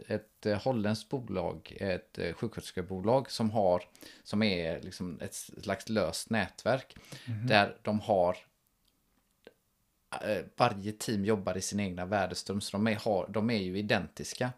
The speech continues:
Speaker 2: Mm.
Speaker 1: Så det kräver ju en identisk uppsättning av allting
Speaker 2: Mm.
Speaker 1: för att vara f-, helt utan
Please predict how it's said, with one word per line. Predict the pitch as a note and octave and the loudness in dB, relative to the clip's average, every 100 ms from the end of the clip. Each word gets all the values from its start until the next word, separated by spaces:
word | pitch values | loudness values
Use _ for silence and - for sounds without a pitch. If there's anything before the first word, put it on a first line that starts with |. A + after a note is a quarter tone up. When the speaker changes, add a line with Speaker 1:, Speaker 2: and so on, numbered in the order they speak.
| - | -4
Speaker 2:
Mm. | A#2+ B2 | -2 0
Speaker 1:
Så | |
det | G#2+ | 0
kräver | - B2+ G#2 | 2 4 4
ju | G2 | 4
en | G#2 | 0
identisk | A2 A2+ A2+ F#2+ - - C3+ - - - _ | 2 4 4 2 -6 -4 -4 -4 -12 -20 _
uppsättning | - C#3+ - - F#2 - - C3+ C3 - _ _ _ | -4 -4 -4 -4 -4 -4 -2 0 -2 -8 _ _ _
av | - B2+ A#2+ | 4 6 6
allting | G2+ F#2+ - G2+ F#2+ A#2 - _ | 4 2 -6 -2 -2 -4 -8 _
Speaker 2:
Mm. | C3 D#3 | 2 2
Speaker 1:
för | A#2+ | 2
att | A2 | 2
vara | A2 G#2 F2 - _ _ - _ _ _ | 2 2 2 -2 _ _ -20 _ _ _
f-, | - - - | -20 -18 -8
helt | B2+ G2+ G2 A#2 | -2 -2 -2 -4
utan | G#2 - E2+ F2 | -6 -4 -4 -4